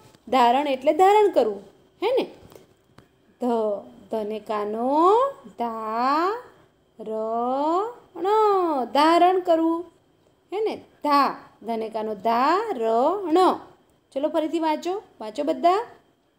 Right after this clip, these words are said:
ધા, ર, ણ. ફરી એકવાર. ધા, ર, ણ. આવડી ગયું ને? ચલો આપણે બીજો શબ્દ લઈએ. હા, બીજો કયો આવશે? અરે વાહ, જુઓ સરસ મજાનો શબ્દ છે.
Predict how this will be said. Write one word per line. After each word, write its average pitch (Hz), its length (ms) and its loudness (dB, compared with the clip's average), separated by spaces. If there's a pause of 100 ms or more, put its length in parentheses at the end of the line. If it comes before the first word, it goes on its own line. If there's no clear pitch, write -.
ધા, 240 600 -2 (560)
ર, 220 80 -8 (880)
ણ. 349 300 2 (600)
ફરી 381 200 -2
એકવાર. 370 320 0 (360)
ધા, 226 720 -6 (220)
ર, 214 120 -10 (760)
ણ. 349 100 -2 (600)
આવડી 269 220 -2
ગયું 523 220 6
ને? 240 80 0 (280)
ચલો 262 160 0
આપણે 254 180 -4
બીજો 247 240 -4
શબ્દ 262 260 -6
લઈએ. 262 300 0
હા, 370 360 2 (440)
બીજો 226 200 -10
કયો 240 280 0
આવશે? 330 460 2
અરે 320 300 0
વાહ, 294 560 0
જુઓ 285 380 -2 (140)
સરસ 302 340 -2
મજાનો 330 280 -2
શબ્દ 277 360 -2
છે. 220 200 -6